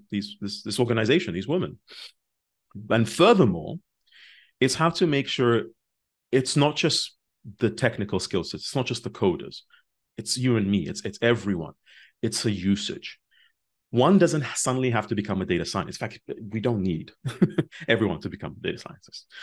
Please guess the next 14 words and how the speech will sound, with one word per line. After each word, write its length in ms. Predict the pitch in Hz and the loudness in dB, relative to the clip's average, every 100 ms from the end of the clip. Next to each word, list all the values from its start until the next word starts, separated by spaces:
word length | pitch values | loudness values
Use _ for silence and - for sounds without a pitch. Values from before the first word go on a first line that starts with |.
| - - - _ | -20 -20 -20 _
Um, 380 | 107 92 85 107 _ _ _ | 2 2 0 -10 _ _ _
but 120 | 110 | 0
we 100 | 117 | 4
need 220 | 131 165 | 4 4
everyone 480 | 127 110 120 95 92 | 4 4 2 2 0
to 100 | - | -2
understand, 380 | 104 101 87 82 | -4 -4 -6 -2
well, 140 | 101 104 | 2 2
if 160 | 107 | 2
I 140 | 143 196 | 0 0
come 220 | 147 135 | -4 -6
to 120 | - | -4
you 160 | 104 87 | -2 0
with 160 | 90 | -2